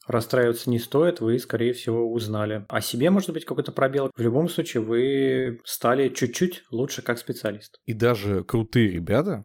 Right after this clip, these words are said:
Speaker 2: такие как Михаил, далеко не после каждого собеседования получают оффер. Оффер, в отличие от какой-то там оценки на егэ, это не совсем все-таки показатель ваших знаний, а еще ведь и показатель того, просто сматчились ли вы с компанией. Может быть, ты на собеседовании показал, что ты супермозг, но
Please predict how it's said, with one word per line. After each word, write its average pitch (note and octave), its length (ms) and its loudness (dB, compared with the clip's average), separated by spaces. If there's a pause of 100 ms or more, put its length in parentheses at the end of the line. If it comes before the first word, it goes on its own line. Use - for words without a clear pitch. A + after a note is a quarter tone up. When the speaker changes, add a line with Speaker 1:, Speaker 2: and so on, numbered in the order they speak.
(100)
Speaker 2:
такие G#2 340 -4
как G2 200 -6
Михаил, G#2 600 0
далеко A#2+ 720 2
не G#2 120 0
после G2 300 -2
каждого G#2+ 380 -2
собеседования A2+ 680 -4
получают - 580 -4
оффер. - 380 -4
Оффер, C#3 400 0
в G2+ 80 -2
отличие G#2 480 -2
от - 100 -6
какой-то G#2 400 -2
там G2 280 -2
оценки A2 500 -2
на G2 420 -2
егэ, A#2 560 4
это B2 300 -4
не A#2 160 0
совсем C3 500 -2
все-таки - 360 -8
показатель G#2+ 560 0
ваших G2 340 0
знаний, C3 500 2
а - 120 -8
еще F#2+ 300 -4
ведь A2 220 -6
и G#2 120 -2
показатель G2 580 -2
того, B2+ 460 2
просто G#2 760 -4
сматчились A2 600 -2
ли G#2+ 60 -4
вы G2+ 80 -2
с - 40 -8
компанией. F#2+ 540 -2
Может A2+ 260 0
быть, G#2+ 160 -8
ты A2+ 100 -4
на A2 80 0
собеседовании A2 600 0
показал, A2 420 0
что - 160 -14
ты A2+ 100 -4
супермозг, A2+ 760 -2
но G#2+ 580 -2